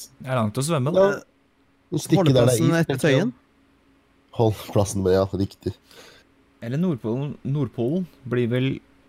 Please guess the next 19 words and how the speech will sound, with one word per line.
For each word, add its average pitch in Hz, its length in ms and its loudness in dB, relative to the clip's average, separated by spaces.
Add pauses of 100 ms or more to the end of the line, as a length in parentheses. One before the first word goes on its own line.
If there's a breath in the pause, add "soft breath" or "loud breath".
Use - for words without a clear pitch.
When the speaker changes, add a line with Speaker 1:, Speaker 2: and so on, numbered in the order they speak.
(320)
Speaker 1:
knyttet - 560 -6
til, 104 220 0 (560)
eh, 101 260 -6
Canada 98 380 -6 (500)
når 107 300 -2
Speaker 2:
Nå 104 160 4
er 104 80 6
det 113 80 2
dessverre 120 260 2
Speaker 1:
det 127 80 4
er 123 60 6
Speaker 2:
ingen 123 160 4
Speaker 1:
på - 80 -6
det 113 80 2
kaldeste. 95 240 0
Speaker 2:
isbjørn 92 160 -2
på 117 80 2
Nordpolen, 107 480 0
nå. 98 80 -2